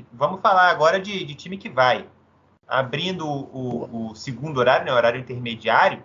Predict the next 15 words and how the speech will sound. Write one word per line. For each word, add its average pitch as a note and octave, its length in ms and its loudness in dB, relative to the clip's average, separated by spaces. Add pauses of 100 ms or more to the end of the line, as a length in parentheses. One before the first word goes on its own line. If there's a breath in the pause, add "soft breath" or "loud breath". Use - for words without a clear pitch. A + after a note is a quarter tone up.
(540)
um F#3 140 -6
duelo F#3+ 380 4
de D3+ 200 -14
divisão. E3 720 -2
Na G#3+ 100 0
verdade, A3 440 -2 (640)
essa C#3 240 0
divisão D#3+ 460 -2
toda G#3 380 2
se G#3+ 120 -8
enfrentou, C#3+ 580 -4
né, G#2 180 -4
nessa A2+ 240 -4
semana. A2+ 500 -2 (520 loud breath)
E B2 500 2